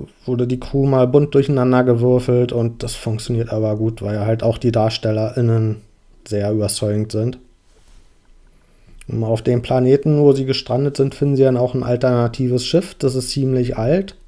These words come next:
was den Vorteil hat, dass es dadurch so einen retrofuturistischen Charme entwickelt und dieses Schiff aber auch nicht so krass überstark ist, dass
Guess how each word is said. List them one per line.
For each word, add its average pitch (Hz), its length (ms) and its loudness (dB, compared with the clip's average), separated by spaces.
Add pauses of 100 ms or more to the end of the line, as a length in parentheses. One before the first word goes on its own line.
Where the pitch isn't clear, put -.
(720)
was 123 200 -2
den 127 100 0
Vorteil 127 560 0
hat, 131 220 0
dass 123 180 2
es 123 160 -4
dadurch 117 300 0
so 123 100 0
einen 123 100 0
retrofuturistischen 127 1120 0
Charme 131 380 0
entwickelt 147 560 2 (720)
und 139 260 -2
dieses 135 240 2
Schiff - 300 2
aber 139 180 4
auch 127 180 2
nicht 135 160 -2
so 139 140 0
krass - 560 -6 (200)
überstark 131 1500 0
ist, 123 420 -2
dass - 540 -6